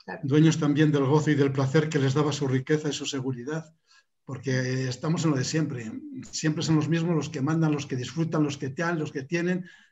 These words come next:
Speaker 2: y los que, bueno, para qué voy, no voy a, a poner ejemplos concretos, porque ya entraría demasiado. Predican la dura e inamovible resignación, la tristeza para los pobres hijos del abandono social,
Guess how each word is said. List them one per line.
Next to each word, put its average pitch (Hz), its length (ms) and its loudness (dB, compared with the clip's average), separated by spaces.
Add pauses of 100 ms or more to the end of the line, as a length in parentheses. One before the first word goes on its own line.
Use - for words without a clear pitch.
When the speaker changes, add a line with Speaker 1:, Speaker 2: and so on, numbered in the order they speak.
(120)
Speaker 2:
y 139 260 0
los 135 200 -2
que, 135 520 2
bueno, 139 520 -4 (120)
para 139 160 -6
qué 151 120 0
voy, 156 140 2
no 156 260 4
voy 165 80 2
a, 160 60 2
a 151 300 0
poner 151 240 4
ejemplos 151 360 0
concretos, 160 520 -2 (400)
porque 127 240 -6
ya 156 400 -4 (800)
entraría 143 400 -2
demasiado. 131 560 -4 (600)
Predican 165 480 2
la 160 60 6
dura 175 380 4
e 165 80 6
inamovible 156 560 4
resignación, 151 1200 0 (140)
la 139 160 -2
tristeza 151 580 0
para 143 160 0
los 135 180 -2
pobres 151 400 0
hijos 160 280 0
del 143 120 0
abandono 135 380 2
social, 160 560 -2